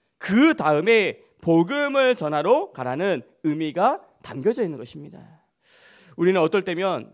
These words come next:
어, 복음을 현장에 전하러 갈 때, 또 말씀을 전하러 갈 때 기도하는 시간보다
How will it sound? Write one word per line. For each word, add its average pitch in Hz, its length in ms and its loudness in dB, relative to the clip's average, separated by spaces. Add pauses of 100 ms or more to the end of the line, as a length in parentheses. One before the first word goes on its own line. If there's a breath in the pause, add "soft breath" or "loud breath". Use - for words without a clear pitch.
어, 113 300 -14
복음을 190 560 -2
현장에 175 800 -4
전하러 175 340 -2
갈 120 240 -6
때, 160 280 -8 (360)
또 190 80 -10
말씀을 226 840 0
전하러 165 320 -4
갈 135 160 -2
때 175 400 -4 (300)
기도하는 262 840 -2
시간보다 220 760 -4